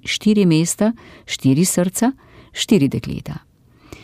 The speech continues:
Pred besedami moškega spola pa ima prvi sklon tega glavnega števnika obliko štirje. Prišli so štirje možje, nastopajo štirje pevci, na trgu visijo štirje venci. Oblike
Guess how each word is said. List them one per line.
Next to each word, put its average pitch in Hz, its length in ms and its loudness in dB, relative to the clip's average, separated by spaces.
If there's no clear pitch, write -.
Pred 175 240 2
besedami 180 480 2
moškega 147 480 0
spola - 400 -6
pa - 160 0
ima 156 320 2
prvi 226 320 0
sklon 151 420 2
tega 139 220 0
glavnega 131 460 2
števnika 160 580 0
obliko - 380 0
štirje. 139 560 0
Prišli 185 420 2
so 139 260 0
štirje 220 440 2
možje, 185 500 0
nastopajo 127 720 -2
štirje 202 400 2
pevci, 160 540 0
na 233 140 4
trgu 143 320 0
visijo 123 440 -2
štirje 123 380 0
venci. - 460 -6
Oblike 208 500 2